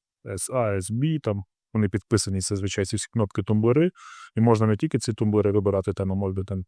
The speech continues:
оці от слайдери вибирати, кнопочки, і навіть оці кнопочки теж можна вибирати. Ну, тобто тут велика варіативність, але найпростіший варіант — це просто зробити, щоб воно мигало, і класнути потрібним тумблером, щоб він автоматично визначився, повертаємося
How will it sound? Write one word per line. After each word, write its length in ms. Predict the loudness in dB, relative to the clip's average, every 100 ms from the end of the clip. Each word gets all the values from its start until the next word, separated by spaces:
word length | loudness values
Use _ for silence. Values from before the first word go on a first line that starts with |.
| _
оці 360 | -8 -8 -6 -8
от 100 | -4
слайдери 480 | 0 2 4 4
вибирати, 420 | 4 4 4 2 0
кнопочки, 600 | 0 2 0 -4 -6 -8 _ -20 -20 -20 -6
і 160 | -2
навіть 320 | 0 2 0 -2
оці 160 | -6
кнопочки 480 | -4 -4 -4 -8 -6
теж 200 | -6 -6
можна 260 | -6 -6 -4
вибирати. 500 | -4 -2 -2 -2 -4 -4
Ну, 100 | -6
тобто 260 | -4 -4 -2
тут 180 | -2 0
велика 380 | 6 8 8
варіативність, 580 | 2 0 0 2 2 0
але 340 | 0 0 0 0
найпростіший 500 | 0 0 -2 0 2
варіант — 240 | 4 2
це 100 | -2
просто 340 | 0 0 0 -6 -6 -20 -20 -6
зробити, 360 | -2 0 0
щоб 140 | 0 0
воно 180 | 0 0
мигало, 440 | 2 2 2 -2 0
і 200 | 2 2
класнути 460 | 2 2 2 -4
потрібним 420 | -4 -2 0 2 0
тумблером, 400 | -2 -2 -4 -6
щоб 160 | -2
він 160 | 0 0 -4
автоматично 580 | -4 -2 -4 -4 -2
визначився, 600 | -2 -4 -6 -10 -10 -12 -14 _ _ _ _ 2
повертаємося 720 | 4 6 4 4 2 -2 -4